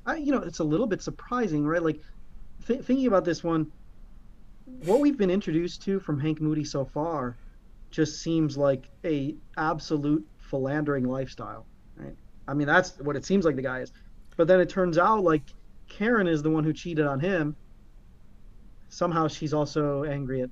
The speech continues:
him, right? Which is a bit peculiar. Like, he should be the one who's, like, super angry at her. I mean, they're, I guess they're angry at each other, whatever, these things happen. But, uh, yeah, and then she says to him, like, "You're,"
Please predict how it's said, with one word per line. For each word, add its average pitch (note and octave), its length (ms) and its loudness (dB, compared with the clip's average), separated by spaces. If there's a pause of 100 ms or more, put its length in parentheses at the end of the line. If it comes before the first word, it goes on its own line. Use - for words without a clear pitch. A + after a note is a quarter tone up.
(160)
him, F#3 500 2 (920)
right? D3+ 240 -2
Which D3+ 200 -2
is D3+ 340 0 (340)
a D#3 60 -4
bit G#3 240 4
peculiar. E3 640 4
Like, D3 220 2
he F#3 360 -4 (200)
should D#3 260 -4
be D3+ 180 2
the C#3+ 140 0
one C#3+ 220 -2
who's, C3+ 180 -4
like, C3+ 140 -4
super D3 240 -6
angry C3+ 160 -2
at C3+ 60 0
her. D3 200 2
I E3+ 60 2
mean, F#3+ 100 -2
they're, E3+ 160 2 (120)
I G3+ 60 -4
guess F3 140 -4
they're D3 260 -6
angry C3+ 240 -4
at B2+ 60 0
each A#2+ 120 -6
other, B2 200 -4
whatever, B2+ 240 -6
these A2 140 -12
things A#2 180 -10
happen. C#3 400 -8 (600)
But, B2+ 140 -6 (100)
uh, C3 140 0
yeah, E3 240 4
and D#3+ 120 2
then F#3 120 6
she F3+ 160 -4
says E3+ 260 6
to E3+ 100 2
him, E3+ 120 2
like, D3+ 240 2
"You're," E3+ 420 4